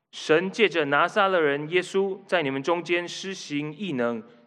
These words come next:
奇事、神迹，将他证明出来，这是你们自己知道的。他既按着神的定旨先见被交与人，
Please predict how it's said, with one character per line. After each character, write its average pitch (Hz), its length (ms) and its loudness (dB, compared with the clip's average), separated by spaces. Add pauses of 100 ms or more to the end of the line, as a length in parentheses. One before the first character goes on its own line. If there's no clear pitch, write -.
奇 - 360 -10
事、 156 320 -12 (380)
神 135 340 -8
迹， 147 300 -8 (300)
将 143 120 -4
他 139 140 -4
证 196 240 0
明 147 160 -4
出 156 160 -6
来， 127 260 2 (680)
这 160 100 -4
是 156 220 -2
你 117 100 -4
们 117 140 -4
自 131 100 -14
己 113 100 -14
知 151 200 -14
道 156 180 4
的。 107 180 -6 (680)
他 180 160 2
既 185 180 -6
按 202 180 4
着 165 80 -4
神 151 300 -2
的 156 180 4
定 156 320 -4
旨 104 380 -10
先 185 320 0
见 165 260 0 (240)
被 147 240 0
交 160 320 0
与 110 140 -6
人， 104 260 -6